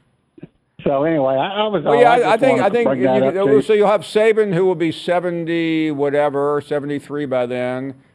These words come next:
Speaker 2: You'll have Corso, who's eighty, he'll be eighty-nine. So McAfee's, they're, they're, they're, they're, they gotta get some young demos on that show. I mean, Herbstreit's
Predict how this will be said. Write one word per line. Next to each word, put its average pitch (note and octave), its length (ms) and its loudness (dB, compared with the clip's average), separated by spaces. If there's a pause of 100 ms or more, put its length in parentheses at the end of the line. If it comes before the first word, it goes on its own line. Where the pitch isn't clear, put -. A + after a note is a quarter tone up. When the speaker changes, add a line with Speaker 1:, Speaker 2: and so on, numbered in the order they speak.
(140)
Speaker 2:
You'll C3 140 -8
have B2+ 120 -6
Corso, D#3 440 -4
who's C#3 180 -4
eighty, C#3 280 -2
he'll B2+ 300 -4
be C3 160 -4
eighty-nine. C3 840 -4
So C3 200 -8
McAfee's, E3 800 -8 (560)
they're, C#3+ 360 -6
they're, C#3+ 200 -4
they're, D3 240 -10 (120)
they're, E3+ 160 -10 (100)
they E3 120 -4
gotta C4+ 180 -2
get B3+ 160 0
some G3+ 140 -6
young G3 260 0
demos E3+ 400 0
on C3 100 0
that B2 180 -2
show. B2+ 200 -2
I B2 40 -2
mean, B2 140 -6
Herbstreit's D#3+ 600 -6